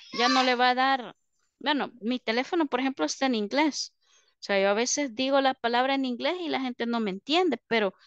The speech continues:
porque yo no lo tengo en español. Por ejemplo, un email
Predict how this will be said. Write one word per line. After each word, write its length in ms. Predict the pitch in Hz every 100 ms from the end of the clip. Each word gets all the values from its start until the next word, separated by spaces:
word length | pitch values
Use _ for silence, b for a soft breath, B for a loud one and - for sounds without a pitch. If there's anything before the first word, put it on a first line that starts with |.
| b b b _
porque 320 | 240 - 226
yo 120 | 220
no 160 | 269 285
lo 120 | 262
tengo 340 | - 285 269
en 140 | 254 233
español. 680 | 233 _ 185 196 285 381 330 - b b _
Por 100 | 214
ejemplo, 400 | 233 220 254 247
un 260 | 262 269 -
email 520 | 330 415 285 220